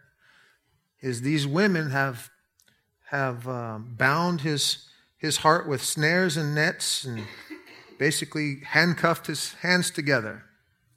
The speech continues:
But I also think he's speaking of a wider scope, a broader scope. Um, many times in Scripture, um, you will see the figurative language of,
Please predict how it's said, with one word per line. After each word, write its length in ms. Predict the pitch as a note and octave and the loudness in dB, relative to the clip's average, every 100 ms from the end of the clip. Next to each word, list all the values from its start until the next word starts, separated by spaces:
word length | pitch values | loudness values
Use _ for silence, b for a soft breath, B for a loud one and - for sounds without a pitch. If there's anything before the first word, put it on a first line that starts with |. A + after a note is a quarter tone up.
| _ _ B B B B B B B - | _ _ B B B B B B B -6
But 120 | D3+ | -2
I 120 | E3 | 0
also 220 | A3+ - | 2 0
think 280 | F#3 F3+ D#3+ | 0 -2 -2
he's 160 | E3+ C#3+ | -4 -2
speaking 540 | - - D#3+ D#3 C#3 | -4 -2 -2 -2 -2
of 140 | C3 A2+ | -2 -4
a 80 | |
wider 600 | G#2+ A#2 B2 B2+ A2+ G2 - _ _ _ | -2 2 2 2 0 -6 -18 _ _ _
scope, 560 | - - F#3+ C3 - - _ _ _ _ _ _ _ _ - - | -10 -6 -4 -4 -6 -18 _ _ _ _ _ _ _ _ -20 -14
a 80 | B2 | -6
broader 340 | B2 C#3+ C3+ | -2 0 0
scope. 500 | A2 - G#2+ F#2+ - _ B B B B | -4 -6 -8 -10 -16 _ B B B B
Um, 440 | - C3 B2 A#2 - _ - | -10 -8 -8 -10 -16 _ -6
many 280 | D#3 F3+ F3 | 0 2 2
times 680 | F3+ F3 E3+ D3+ - - - _ - | 2 2 2 -2 -2 -6 -8 _ -4
in 200 | D#3+ D#3 | -2 -2
Scripture, 640 | - C#3 C3 - C3 C3 b b b b b _ _ | -2 -2 -4 -4 -4 -6 b b b b b _ _
um, 600 | B2 A2+ A2 G#2+ G#2 G#2+ G#2+ _ _ _ _ _ _ _ - | -12 -10 -8 -8 -8 -12 -20 _ _ _ _ _ _ _ -8
you 160 | C#3 | -4
will 100 | C#3 | 0
see 340 | C3 - D#3+ D#3 | 0 0 0 0
the 400 | C3 C3 B2 A2 b b | 0 -2 -2 -6 b b
figurative 600 | - - E3 D#3 C#3 B2 | -14 -4 -2 -2 -2 -2
language 560 | B2+ D3 D#3 C#3+ A2+ - - | 0 0 0 -2 -4 -8 -10
of, 280 | - B2 A2 | -10 -8 -10